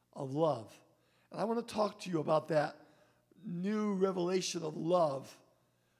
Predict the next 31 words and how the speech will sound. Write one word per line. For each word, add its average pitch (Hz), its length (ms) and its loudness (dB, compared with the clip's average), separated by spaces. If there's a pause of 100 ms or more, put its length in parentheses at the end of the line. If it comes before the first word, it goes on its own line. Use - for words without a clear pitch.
(140)
because 180 560 2 (1160)
a - 40 -12
lot 202 300 6
of 233 100 0
people 208 540 0
say 220 300 2
they 185 160 2
love 180 300 0
things. - 440 -14 (1120)
My 165 140 -2
goodness, 190 340 -2
I 175 120 0
love 170 220 2
ice 208 220 0
cream. 120 240 -12 (1120)
My 175 200 0
grandmother 185 380 2
always 165 220 2
used 147 140 -6
to 139 60 -10
tell 160 180 0
me, 208 160 -2 (280)
"You 165 140 -6
can't 233 340 -2
love 202 160 -2
anything 175 440 -2
that 196 160 -6
doesn't 156 220 -4
love 175 180 -4
you 165 80 -6
back." 147 280 -6